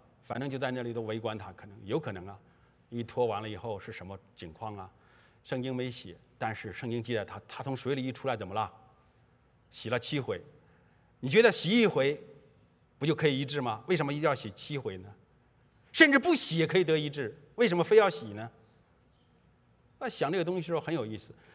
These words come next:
上帝真的是要打掉人的骄傲，他，他，所以这仆人们给他一讲，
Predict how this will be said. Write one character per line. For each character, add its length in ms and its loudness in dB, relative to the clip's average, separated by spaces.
上 260 6
帝 80 -4
真 160 -2
的 80 -2
是 120 -6
要 100 -2
打 220 -8
掉 160 -4
人 160 -10
的 100 -12
骄 160 -10
傲， 180 -12
他， 300 -6
他， 200 -8
所 160 2
以 60 2
这 80 2
仆 180 -6
人 140 2
们 80 -4
给 80 -4
他 80 -2
一 100 -4
讲， 240 -8